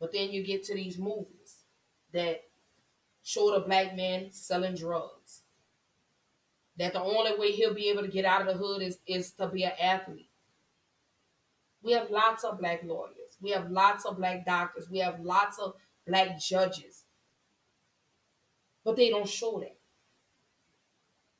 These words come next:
They don't show that. Society does not show that. They do not portray the black man in those roles. Then you have these black men that the only way they can get roles is if they put on dresses.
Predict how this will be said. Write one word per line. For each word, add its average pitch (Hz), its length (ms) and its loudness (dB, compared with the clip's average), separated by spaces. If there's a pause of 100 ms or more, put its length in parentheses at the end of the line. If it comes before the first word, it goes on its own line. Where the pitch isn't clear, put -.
(360)
They 220 140 2
don't 226 180 2
show 247 360 6
that. - 240 -6
Society 254 720 6
does 214 200 -2
not 202 240 -2 (260)
show 226 560 2
that. - 200 -10
They 202 180 -4
do 202 180 -10
not 214 300 2 (440)
portray 254 460 4
the 233 120 4
black 190 300 0
man 196 200 0
in 190 100 -2
those 190 260 -2
roles. - 640 -6 (1700)
Then 214 200 2
you 220 100 2
have 214 240 4
these 208 200 -6
black 214 360 2
men 208 260 0
that 190 120 0
the 190 60 -2
only 208 280 0
way 208 140 2
they 208 140 4
can 196 200 -8
get 185 200 -4
roles 196 280 2
is 185 40 -6
if 190 140 -4
they 190 120 -6
put 208 160 -10
on 190 240 -2 (260)
dresses. 196 920 -2